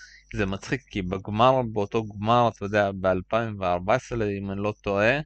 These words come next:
זה היה בבוקר יום ראשון, אה, והיה לי מבחן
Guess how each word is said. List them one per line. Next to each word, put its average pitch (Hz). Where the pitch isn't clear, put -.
זה 104
היה 113
בבוקר 110
יום 117
ראשון, 135
אה, 107
והיה 101
לי 143
מבחן 175